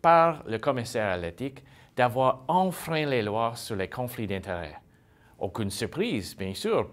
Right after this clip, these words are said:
puisque Trudeau lui-même a déjà été reconnu coupable. Les Canadiens en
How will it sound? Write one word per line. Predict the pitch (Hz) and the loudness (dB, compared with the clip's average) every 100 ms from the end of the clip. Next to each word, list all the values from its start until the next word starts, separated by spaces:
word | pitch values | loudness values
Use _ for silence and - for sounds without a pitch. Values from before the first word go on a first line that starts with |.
| - | -4
puisque | 214 220 - 143 | -2 -2 0 -2
Trudeau | - 156 170 202 196 - - - | -2 0 2 4 2 -2 -12 2
lui-même | 170 208 254 | 6 6 6
a | 196 | 6
déjà | 139 123 120 110 | 6 4 4 4
été | 104 107 | 2 -2
reconnu | 98 98 101 95 | -2 -6 -6 -6
coupable. | - 90 78 73 - _ _ _ _ _ _ - - - | -8 -8 -8 -8 -16 _ _ _ _ _ _ -20 -20 -10
Les | 107 110 | -6 0
Canadiens | 147 139 131 131 131 | 2 2 0 -2 -2
en | 110 110 104 | -2 -2 -6